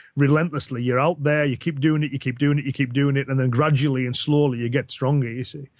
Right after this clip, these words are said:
So the weights are a really good analogy for me, 'cause I've always lifted since I was about sixteen year old, you know, and I'm a big guy and I've got well above average strength. And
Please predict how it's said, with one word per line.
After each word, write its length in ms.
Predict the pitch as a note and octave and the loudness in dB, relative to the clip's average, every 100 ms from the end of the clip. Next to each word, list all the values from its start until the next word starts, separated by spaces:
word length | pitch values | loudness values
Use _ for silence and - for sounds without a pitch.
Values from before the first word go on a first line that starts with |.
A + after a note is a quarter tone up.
| - - - - - | -20 -20 -20 -20 0
So 100 | G#3 | 4
the 80 | G3+ | 6
weights 300 | A#3 F3+ F3+ | 4 2 0
are 60 | |
a 20 | |
really 220 | E3 F#3 E3 | 2 2 2
good 100 | D3 | -2
analogy 380 | D3+ F#3 D#3+ | 0 0 -2
for 120 | D#3 C#3+ | -4 -8
me, 140 | A#2+ | -8
'cause 100 | B2+ | -4
I've 140 | D3 | 2
always 340 | E3 F3+ E3+ - E3 | 2 2 -2 -6 -6
lifted 380 | D3+ - B2 | -6 -4 -10
since 180 | - C3+ | -6 -6
I 60 | C3 | -6
was 100 | B2 | -4
about 240 | C3 - | -4 -6
sixteen 520 | - D3+ - C#3+ B2+ | -8 -8 -2 -2 -2
year 160 | B2+ B2+ | 0 0
old, 300 | E3 D#3+ C3+ | 2 2 0
you 60 | C#3 | -4
know, 140 | A2+ | -4
and 80 | C#3 | -2
I'm 80 | C3+ | -2
a 40 | |
big 340 | G#2 G2+ B2+ | -2 -2 -2
guy 320 | A2+ A#2+ B2 C3 | 0 0 2 0
and 80 | |
I've 80 | C3 | 0
got 100 | C#3+ D3+ | -2 -6
well 560 | D3+ D3 D3+ C#3+ D#3 | -10 -8 0 2 4
above 200 | C#3 C3+ | 4 2
average 340 | C3 A#2 A#2 - | 0 -2 -4 -6
strength. 420 | - D3+ C#3+ - _ - - - - | 0 0 0 -4 _ -20 -20 -20 -8
And 220 | C3+ C#3 | -4 -4